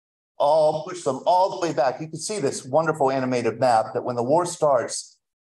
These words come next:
the North Korean People's Army is just so powerful. It sweeps through to the bottom of the peninsula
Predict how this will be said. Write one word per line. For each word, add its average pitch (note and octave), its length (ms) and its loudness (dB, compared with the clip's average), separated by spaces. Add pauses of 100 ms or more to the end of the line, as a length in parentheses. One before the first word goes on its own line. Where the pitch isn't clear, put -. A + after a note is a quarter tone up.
(100)
the C#3 140 0
North G3+ 280 2
Korean D#3 280 0
People's C#3 340 -4
Army A2 260 0
is G2 140 -10
just - 280 -6
so F#3+ 340 4
powerful. G2+ 720 2 (240)
It C3+ 140 -4
sweeps - 720 -2
through D3 220 4 (220)
to C3+ 100 -4
the A#2 100 -4
bottom B2 360 4
of A#2+ 200 0
the A2+ 80 0
peninsula A#2 640 0